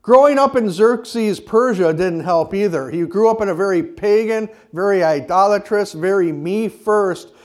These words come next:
kind of culture. But the true root of his hatred of the Jews was something that happened to his family centuries ago that he's carrying around with him even to this day.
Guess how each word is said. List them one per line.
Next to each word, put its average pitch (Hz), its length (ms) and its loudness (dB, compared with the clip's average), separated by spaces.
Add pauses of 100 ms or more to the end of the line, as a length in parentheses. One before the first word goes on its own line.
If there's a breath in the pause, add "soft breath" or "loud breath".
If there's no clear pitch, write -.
(140 soft breath)
kind 196 260 -2
of - 140 -6
culture. 190 440 0
But 165 140 -2
the 156 120 -6
true 294 540 0
root 175 460 0 (240 loud breath)
of 180 140 2
his 180 180 -2
hatred 247 400 -2
of 190 120 2
the 170 80 0
Jews 170 600 0 (220 loud breath)
was 180 180 -2
something 254 340 0
that 214 120 0
happened 226 340 -2
to 196 100 2
his 175 120 -2
family 202 440 -2
centuries 165 1000 -4 (260 soft breath)
ago 175 380 2
that 175 140 2
he's 180 180 -2
carrying 247 380 -2
around 214 380 2
with 175 200 0
him 160 280 -4 (320 loud breath)
even 247 320 0
to 175 80 0
this 208 320 0
day. 143 460 -4